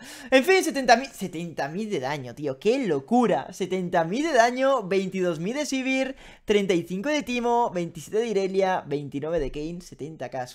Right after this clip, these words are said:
Fua, es, es más del doble, más del doble del segundo. Aún así, ya digo, una partida para <laughs> olvidar, tío. Una partida que es lo que tiene, ¿no? A ver, estamos en bronce, es normal también que, que son partidas complicadas porque encima tenían, tenían campeones jodidos para late. Tryndamere,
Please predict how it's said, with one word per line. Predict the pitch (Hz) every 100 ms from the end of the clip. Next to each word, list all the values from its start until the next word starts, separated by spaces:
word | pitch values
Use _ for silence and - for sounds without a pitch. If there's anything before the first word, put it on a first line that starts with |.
| - _
Fua, | - - -
es, | - 143 -
es | 151
más | 151 190 196
del | 160 143
doble, | 131 151 202 247 - _ - _ _ _
más | 143 160 220
del | 226 156
doble | 147 208 226
del | 156
segundo. | - 127 151 202 143 -
Aún | - 208 233
así, | 175 196
ya | 156 165
digo, | 175 156 - - -
una | 226 247
partida | 226 214 214 226
para | 208 202
<laughs> |
olvidar, | 214 202 185 196 185
tío. | 180 185 180
Una | 196
partida | 180 170 190 180
que | 165 151 139
es | 233
lo | 269
que | 185
tiene, | 160 170
¿no? | 139 -
A | 131
ver, | 135
estamos | 131 151 165 160
en | 143
bronce, | 151 151 151
es |
normal | 151 160 139 151
también | 147 151 156 _ _ _ _ - _
que, | 190 165 143 135 131 123 - _ _ _
que | -
son | 226 247
partidas | 247 226 247
complicadas | 247 233 202 175 214 226
porque | 226 180 170
encima | 202 240
tenían, | 311 269 277
tenían | - 196 202 285
campeones | 294 240 185 240 285
jodidos | - 143 - 220
para | 175 165 139
late. | 233 220
Tryndamere, | 156 156 131 180 220 220 -